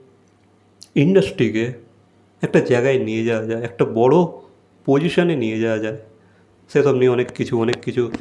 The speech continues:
সে তার, আহ, আইডিয়া শেয়ার করলো, সে তার ভিশন শেয়ার করলো আমাদের সাথে। আমার তো বেশ ভালো লেগেছে। শাকিব খান যেভাবে কমফোর্টেবল হয়ে অনেক কিছু তার আইডিয়া আমাদের সাথে শেয়ার করেছে বা তার ফিউচার কী প্ল্যান,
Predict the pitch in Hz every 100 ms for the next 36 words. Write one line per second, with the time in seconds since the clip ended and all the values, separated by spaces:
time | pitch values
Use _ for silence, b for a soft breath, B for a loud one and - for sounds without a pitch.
0 | B B B - 127 127 117 107 107 104
1 | 104 101 101 - - - - _ _ _
2 | _ _ - - 131 120 127 120 - -
3 | 123 113 117 117 - 175 - 131 135 107
4 | 120 147 170 160 - 131 131 117 113 113
5 | 113 - 123 - - B B B B 143
6 | 151 147 120 120 - 123 120 117 117 -
7 | - b b _ - 139 143 - 147 139
8 | 135 127 127 131 135 117 139 135 131 120
9 | 123 127 - - - 143 156 180 160 -
10 | - - 143 156 165 - 143 135 - 123
11 | 127 135 123 117 - 120 127 - 127 110
12 | 117 - - - - B B B B B
13 | 139 143 - 160 156 156 160 143 - 131
14 | 107 92